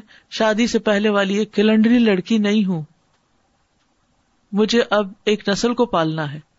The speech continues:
اور الحمدللہ میں نے دیکھا ہے کہ بہت سی بچیاں شادی کے بعد بہت کیئرفل ہو گئی اور انہوں نے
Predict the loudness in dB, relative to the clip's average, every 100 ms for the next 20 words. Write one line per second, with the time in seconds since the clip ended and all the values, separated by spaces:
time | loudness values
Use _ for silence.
0 | _ _ _ _ _ _ 0 2 4 2
1 | 2 2 2 2 0 0 0 0 -4 -2
2 | -2 -2 0 0 0 -2 -4 -6 -6 -12
3 | _ -20 -20 -20 -20 -6 -2 0 0 -2
4 | -2 0 0 0 -4 0 0 -2 _ 0
5 | 2 2 4 4 2 0 0 2 2 2
6 | 2 0